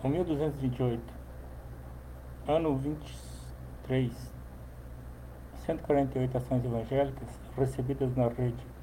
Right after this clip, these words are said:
unionet ponto com, de nove a quinze de setembro de dois mil e vinte e três. Nossa capa, que teve um alcance de quatrocentos e cinquenta e cinco visualizações,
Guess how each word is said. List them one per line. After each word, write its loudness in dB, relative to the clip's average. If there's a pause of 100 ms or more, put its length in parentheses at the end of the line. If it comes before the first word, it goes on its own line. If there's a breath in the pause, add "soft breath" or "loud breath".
(400)
unionet 8
ponto 2
com, 0 (920)
de 0
nove 4
a 2
quinze 0
de -6
setembro 0
de -2
dois 0
mil 4
e 4
vinte -8
e -12 (100)
três. -6 (1300)
Nossa 2
capa, 8
que -4
teve 2
um 6
alcance 2
de -14
quatrocentos -2
e -12
cinquenta -4
e -2
cinco -4 (640)
visualizações, 2